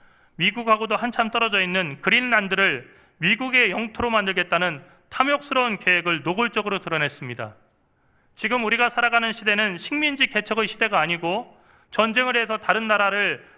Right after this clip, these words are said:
마음대로 차지하는 그 시대가 아닙니다. 그런데도 불구하고 그린란드에 묻혀있는 지하 자원과 여러 가지 지리적인 이점들을 갖다 생각해서 그린란드를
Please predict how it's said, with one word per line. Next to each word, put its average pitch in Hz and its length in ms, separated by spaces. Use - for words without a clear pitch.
마음대로 226 460
차지하는 226 440
그 196 120
시대가 220 360
아닙니다. 156 500
그런데도 226 440
불구하고 190 840
그린란드에 208 960
묻혀있는 175 640
지하 196 360
자원과 170 880
여러 202 220
가지 240 200
지리적인 202 720
이점들을 196 580
갖다 180 240
생각해서 196 680
그린란드를 220 920